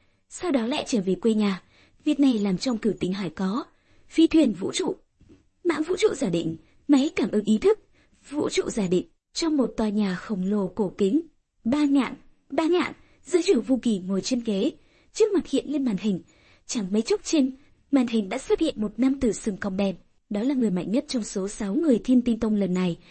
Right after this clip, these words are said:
Ba ngạn, giới chủ bậc chín. Vu Kỳ, ngươi tìm ta có việc gì? Ba ngạn trên màn hình hỏi. Ta nghĩ là ta đã tìm được mục tiêu rồi. Đôi mắt Vu Kỳ tựa như bốc lửa dữ dội.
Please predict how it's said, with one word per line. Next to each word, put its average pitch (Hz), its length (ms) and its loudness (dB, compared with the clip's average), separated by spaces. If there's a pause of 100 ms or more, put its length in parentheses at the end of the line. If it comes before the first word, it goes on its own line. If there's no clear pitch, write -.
(140)
Ba 226 160 0
ngạn, 214 240 -2 (200)
giới 294 200 -2
chủ 359 160 0
bậc 196 160 -2
chín. 196 300 0 (360)
Vu 359 100 4 (100)
Kỳ, 226 240 4 (280)
ngươi 359 140 6
tìm 311 180 4
ta 320 140 2
có 254 140 -4
việc 269 160 -4
gì? 214 260 2 (320)
Ba 247 140 2
ngạn 240 240 -4
trên 240 180 -2
màn 196 120 0
hình 175 140 -2
hỏi. 175 260 -2 (440)
Ta 277 80 2
nghĩ 226 280 0
là 277 100 0
ta 220 160 -4
đã 202 120 -6
tìm 226 240 4
được 175 120 -2
mục 170 160 -4
tiêu 196 140 0
rồi. 185 280 0 (580)
Đôi 294 140 8
mắt 339 220 6
Vu 269 100 2
Kỳ 220 160 2
tựa - 180 0
như 185 180 -4
bốc 254 160 -4
lửa 196 60 0
dữ 175 200 -4
dội. 196 260 -2